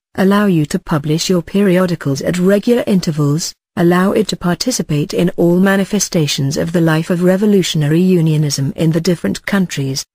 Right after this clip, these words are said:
to be able to promote the ideas of revolutionary unionism in countries where our ideas and tactics are poorly represented, and finally, in order for the I W A to respond satisfactorily and immediately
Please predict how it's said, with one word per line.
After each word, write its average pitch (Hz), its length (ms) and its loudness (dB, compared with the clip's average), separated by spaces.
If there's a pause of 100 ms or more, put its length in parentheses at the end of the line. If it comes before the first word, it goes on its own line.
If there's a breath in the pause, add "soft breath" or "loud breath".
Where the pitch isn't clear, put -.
(120)
to 196 100 4
be 208 160 2
able 214 280 4
to 202 120 -2
promote 208 420 2
the 214 160 2
ideas 180 640 0
of 180 160 -2
revolutionary 180 760 2
unionism 156 680 2
in 180 160 0
countries 160 600 -2
where 160 160 0
our 160 240 0
ideas 143 540 0
and 185 140 0
tactics - 720 -4
are - 160 -2
poorly 190 320 2
represented, 170 760 -2 (240)
and 190 160 2
finally, 170 640 0 (240)
in 196 160 4
order 180 260 2
for 160 140 -4
the 180 160 0
I 196 160 2
W 190 180 2
A 180 60 0
to 170 120 -2
respond 170 520 0
satisfactorily 180 1120 0
and 180 140 2
immediately 185 720 2